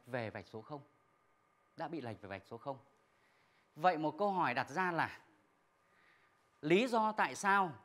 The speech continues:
khi người ta dùng ánh sáng hồ quang chiếu vào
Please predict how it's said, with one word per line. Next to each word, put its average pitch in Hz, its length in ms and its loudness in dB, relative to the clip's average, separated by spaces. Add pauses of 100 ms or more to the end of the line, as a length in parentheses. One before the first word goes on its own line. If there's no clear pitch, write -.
(360)
khi 233 260 -2
người 165 200 2
ta 185 220 0
dùng 151 300 -2
ánh 127 180 -2
sáng 143 240 -2
hồ 139 240 -4
quang 175 260 0 (480)
chiếu 185 340 2
vào 131 560 2